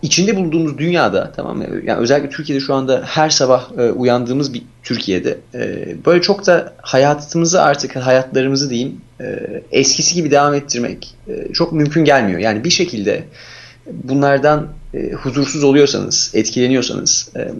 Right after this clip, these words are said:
aynı şekilde devam edemiyorsunuz hayata ve buna katkıda bulunmak istiyorsunuz. O, o gidişi bir değiştirmek istiyorsunuz. Bunun için birkaç tane yönteminiz var. Siyasi partiler bunlardan bir tanesi.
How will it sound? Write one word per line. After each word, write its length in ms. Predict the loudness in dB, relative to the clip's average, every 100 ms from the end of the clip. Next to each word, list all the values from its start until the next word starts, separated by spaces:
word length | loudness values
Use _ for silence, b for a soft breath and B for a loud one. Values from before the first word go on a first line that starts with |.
| 0
aynı 260 | 2 4 2
şekilde 240 | 2 0
devam 180 | 2 2
edemiyorsunuz 480 | 2 0 -4 -8 -8
hayata 320 | -8 -4 0
ve 140 | 2
buna 260 | 2 2 0 -10 -2
katkıda 320 | -2 2 2
bulunmak 240 | 2 0
istiyorsunuz. 420 | -2 -4 -6 -2 0
O, 40 |
o 260 | -2 -2 -2
gidişi 300 | 0 0 2
bir 40 |
değiştirmek 440 | 2 2 0 0
istiyorsunuz. 600 | -2 -4 -6 -6 -6 -8 -10
Bunun 320 | -4 0 0
için 200 | 0 0
birkaç 280 | 2 2 4
tane 160 | 2
yönteminiz 460 | 2 0 -2 -2 2
var. 140 | 2
Siyasi 440 | 4 4 4 2 2
partiler 400 | 2 4 2 2
bunlardan 360 | 0 0 0
bir 60 | -4
tanesi. 460 | -4 -2 -4 -6